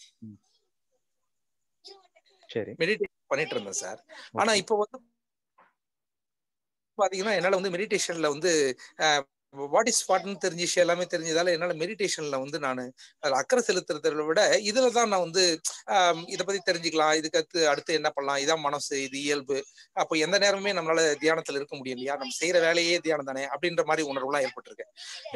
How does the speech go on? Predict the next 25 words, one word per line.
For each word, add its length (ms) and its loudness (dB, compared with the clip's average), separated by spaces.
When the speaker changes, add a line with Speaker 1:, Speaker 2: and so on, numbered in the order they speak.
Speaker 2:
இப்போ 180 2
ஒரு 140 6
வகையில 200 4
பாத்தீங்கன்னா, 300 0
எனக்கு 160 -6
தியானத்தால 460 4
பலன், 300 4
பலன்கள் 480 2
பெற்றது 420 2
வந்து 180 2
எனக்கு 200 0
நல்லா 160 2
தெரியும். 220 0
உடல் 200 0
ரீதியாவும், 520 -2
உடல் 240 -4
ரீதியாவும் 600 0
அஹ், 400 2
மனசு 360 0
ரீதியாவும் 520 2
பாத்தீங்கன்னா 380 -2
தியானம் 400 0
பெரிய 340 -2
விஷயமா 460 0
எனக்கு 320 -2